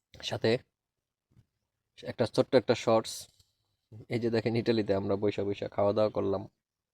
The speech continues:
খাওয়া দাওয়া কইরা এই যে বইসা রইছি। এই যে দেখেন কি পরিবেশে আছি, এই যে দেখেন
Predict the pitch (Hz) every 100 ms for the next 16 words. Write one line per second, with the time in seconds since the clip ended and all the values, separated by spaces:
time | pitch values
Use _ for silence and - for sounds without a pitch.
0 | _ _ - 95 92 95 98 95 95 -
1 | _ _ _ _ _ _ _ _ _ 92
2 | 95 98 95 92 92 - - _ _ _
3 | _ _ _ _ - 135 127 117 113 113
4 | 107 110 110 104 104 107 110 104 - 107
5 | 117 113 113 117